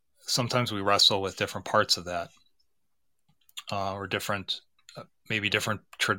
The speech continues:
parts of the Christian tradition, uh, might wrestle different nuances of this. Um, but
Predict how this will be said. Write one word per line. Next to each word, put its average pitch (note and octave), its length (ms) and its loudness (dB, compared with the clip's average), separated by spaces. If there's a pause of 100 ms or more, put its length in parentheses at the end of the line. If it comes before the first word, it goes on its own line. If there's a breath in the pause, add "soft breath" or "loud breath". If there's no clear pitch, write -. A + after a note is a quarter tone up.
parts G#2+ 300 2
of F#2+ 60 -4
the F#2+ 160 -2
Christian G#2+ 340 -2
tradition, F#2+ 600 0 (1080)
uh, F#2 120 -8
might F#2+ 280 -6
wrestle F#2+ 680 0 (800)
different G#2 340 -6
nuances G2 580 0
of F2 120 -8
this. F#2 460 2
Um, F#2+ 300 -8
but F#2 220 -4